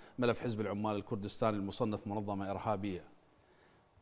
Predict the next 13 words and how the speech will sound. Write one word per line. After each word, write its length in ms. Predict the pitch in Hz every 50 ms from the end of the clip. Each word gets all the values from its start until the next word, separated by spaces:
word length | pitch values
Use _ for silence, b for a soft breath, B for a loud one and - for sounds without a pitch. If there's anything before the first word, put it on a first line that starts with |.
| - - - - - - - - - -
ما 140 | 190 247 269
شكل 340 | - - 185 - - 135
هذه 280 | 120 135 127 120 117 120
العلاقة 580 | 110 101 110 117 127 131 127 - - 123 123 123
أو 340 | 117 - - - 123 123
المرحلة 500 | 117 110 117 165 190 - - - 151 120
الجديدة 640 | 113 110 101 117 113 110 139 139 131 131 139 139 135 - - - - - - - _ _ _ _ _ _ -
من 260 | 107 101 113 135 143
العلاقة 600 | 139 127 117 104 107 120 123 127 131 127 - -
الجديدة 920 | 123 123 117 113 117 110 107 127 131 127 117 123 123 120 123 123 - - 123
التي 380 | 120 120 117 - - - 131
أنهت 220 | 131 123 120 120 -
كثير 400 | - 120 113 - 123 120 117